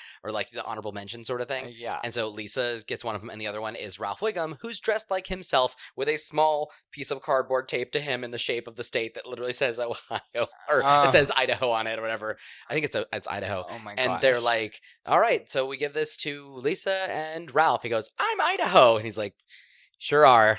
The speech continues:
Speaker 1: <laughs> Like,
Speaker 2: <laughs> "You sure are,
Speaker 1: but yeah,
Speaker 2: kid."
Speaker 1: the, the two,
Speaker 2: <laughs>
Speaker 1: the two of them were actually in the Bongo booth,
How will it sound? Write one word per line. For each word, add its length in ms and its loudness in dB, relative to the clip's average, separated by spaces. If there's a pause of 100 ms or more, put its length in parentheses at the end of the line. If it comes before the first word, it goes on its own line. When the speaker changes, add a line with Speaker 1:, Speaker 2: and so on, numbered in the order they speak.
Speaker 1:
<laughs> 80 -10
Like, 160 6
Speaker 2:
<laughs> 260 10
"You 140 0
sure 340 2
are, 380 4
Speaker 1:
but 100 4
yeah, 60 2
Speaker 2:
kid." 480 -2
Speaker 1:
the, 80 -2
the 20 0
two, 380 4
Speaker 2:
<laughs> 60 2
Speaker 1:
the 60 2
two 200 0
of 80 0
them 200 -2
were 80 0
actually 300 -4
in 160 -10
the 60 -6
Bongo 500 -2
booth, 440 -14